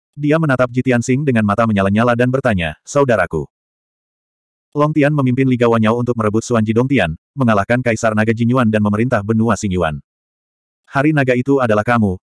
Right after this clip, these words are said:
bukan?" Jitian Sing tersenyum dan mengangguk. Keraguan Long Yan terbukti. Dia tertawa terbahak-bahak dan menepuk bahu Jitian Sing,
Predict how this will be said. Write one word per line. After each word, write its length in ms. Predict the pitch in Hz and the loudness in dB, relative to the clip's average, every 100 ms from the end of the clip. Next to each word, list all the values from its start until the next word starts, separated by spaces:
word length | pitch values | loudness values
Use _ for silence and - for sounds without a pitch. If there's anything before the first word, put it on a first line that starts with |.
| - | -4
bukan?" 420 | 131 131 90 73 _ _ - | -2 0 -2 -4 _ _ -14
Jitian 400 | 139 151 151 135 | -4 0 2 0
Sing 160 | 156 | -2
tersenyum 400 | 147 131 123 127 | -2 -2 -2 -2
dan 160 | 135 123 | 0 0
mengangguk. 480 | 120 110 95 85 - _ _ _ _ - | 2 0 0 -4 -8 _ _ _ _ -4
Keraguan 400 | 151 139 139 139 | 0 2 2 2
Long 180 | 139 151 | 2 0
Yan 200 | 139 131 | 0 0
terbukti. 520 | 135 120 117 101 78 - _ | 0 -2 -2 -2 -6 -12 _
Dia 240 | 147 151 160 | -2 0 2
tertawa 300 | 147 123 135 | 2 2 2
terbahak-bahak 560 | 135 113 117 113 117 | 2 0 0 0 0
dan 100 | 113 | 0
menepuk 280 | 110 104 127 120 | 0 0 -2 0
bahu 220 | 107 117 | 0 0
Jitian 360 | 117 127 147 127 | -2 -2 0 0
Sing, 220 | 98 82 | -4 -8